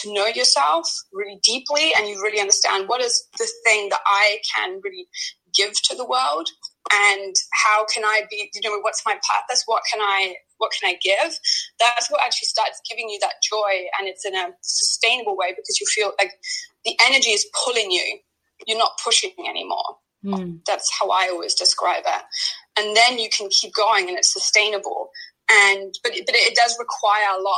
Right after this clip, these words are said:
Speaker 1: of inner, do you mean, because to get to that point, you have to, you have to release the ego. You have to take the humility. Like, you, do you mean there's so much work that most of us have to do in a way, um, to release it?
Speaker 2: Mm. That's
Speaker 1: But,
Speaker 2: really good
Speaker 1: but once you
Speaker 2: perspective.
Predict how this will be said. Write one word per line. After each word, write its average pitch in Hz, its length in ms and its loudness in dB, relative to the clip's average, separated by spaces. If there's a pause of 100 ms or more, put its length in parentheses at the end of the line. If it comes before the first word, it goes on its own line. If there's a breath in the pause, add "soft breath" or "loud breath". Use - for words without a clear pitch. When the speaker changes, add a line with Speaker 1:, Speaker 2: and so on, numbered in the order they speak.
Speaker 1:
of 196 60 -6 (100)
inner, 202 340 -4 (300)
do 240 80 -6
you - 20 -12
mean, 247 140 -2
because - 240 -6
to 190 100 -4
get 233 160 6
to - 140 0
that 202 100 2 (160)
point, 202 220 0
you 208 120 -6
have 202 200 0
to, 208 160 -2 (600 loud breath)
you 196 160 -4
have 202 140 0
to 208 220 -2
release 208 280 -2
the 185 80 -4
ego. 220 260 -2
You 190 120 4
have - 120 4
to - 120 4
take 196 180 0
the 202 60 2
humility. 202 480 2
Like, 196 180 4
you, 196 120 0
do 185 200 -2
you 220 100 4
mean 226 120 6
there's 196 180 6
so 202 220 4
much 180 260 0
work 196 360 4
that 233 100 2
most 185 240 0
of - 80 -2
us - 140 2
have - 160 -2
to 190 120 -4
do 220 180 2
in 190 100 -2
a 170 160 -2
way, - 400 0 (640 loud breath)
um, 180 420 0 (160)
to 175 80 -6
release 175 380 0
it? 403 220 2 (420)
Speaker 2:
Mm. 196 360 -2 (540)
That's 214 220 -2
Speaker 1:
But, 180 100 -8
Speaker 2:
really 190 280 2
good 175 240 -2
Speaker 1:
but 165 200 0
once 247 240 2
you 160 60 -4
Speaker 2:
perspective. 156 220 -6